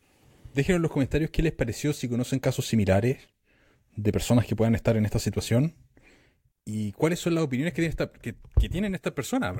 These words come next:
Eh, si han podido conversar con ellas y cuál es la opinión de ustedes al final. Si este concepto de libertad financiera oculta lo conocían, no lo conocían,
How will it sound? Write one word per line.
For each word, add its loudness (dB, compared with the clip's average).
Eh, -8
si -4
han 2
podido -2
conversar -4
con -4
ellas 2
y -4
cuál 2
es 4
la 2
opinión 0
de -2
ustedes 2
al -4
final. -10
Si -6
este 0
concepto -2
de -2
libertad -2
financiera -6
oculta -4
lo -4
conocían, 0
no 0
lo -4
conocían, 0